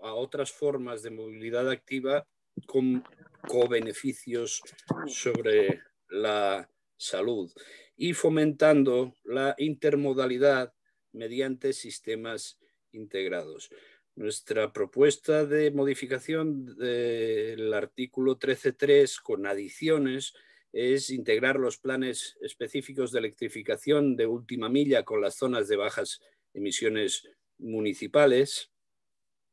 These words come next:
eh, y en coordinación con los gestores de polígonos industriales empresariales obligatoriamente, eh, establecer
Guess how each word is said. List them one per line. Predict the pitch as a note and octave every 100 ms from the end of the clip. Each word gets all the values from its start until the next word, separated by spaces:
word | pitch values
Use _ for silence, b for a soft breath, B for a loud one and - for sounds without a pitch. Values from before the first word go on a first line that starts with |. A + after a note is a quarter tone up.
| _ _ B B B B B _
eh, | - B2 B2+ B2 A2 - _ -
y | A2+ B2 B2+ -
en | B2
coordinación | A2+ A#2+ A#2 A2 G#2 D#3+ E3 C3+
con | -
los | A2+ A2 -
gestores | - - - - C#3+ C#3+ B2
de | A2+
polígonos | - A2 A#2+ B2 C3 C3+ A#2+ B2+
industriales | B2 C3 - C3+ C#3 C3
empresariales | C3 B2+ - C3+ C#3 C#3+ C#3+
obligatoriamente, | B2+ B2+ A#2+ B2+ C3 B2 B2+ C3+ C3+ C#3 D3+
eh, | C#3+ F2+ A#2 A2+
establecer | - G#2+ A2+ G#2 C3 A#2+